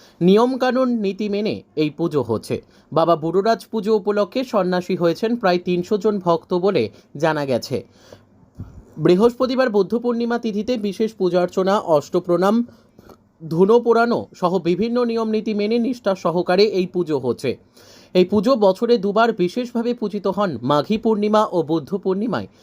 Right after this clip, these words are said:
এই পুজো হয় বলে জানান পুরোহিত। এই পূজাকে ঘিরে প্রায়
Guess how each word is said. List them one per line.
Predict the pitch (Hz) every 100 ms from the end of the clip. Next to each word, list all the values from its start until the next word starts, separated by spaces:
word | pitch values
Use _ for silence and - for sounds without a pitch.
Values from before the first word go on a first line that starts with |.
| _
এই | 156 170
পুজো | 185 190
হয় | 202 202
বলে | 196 208
জানান | 185 165 196 220
পুরোহিত। | 147 123 120 110 _ _ - -
এই | 165
পূজাকে | 185 185 214 247
ঘিরে | - 233 240
প্রায় | 240 208 196 143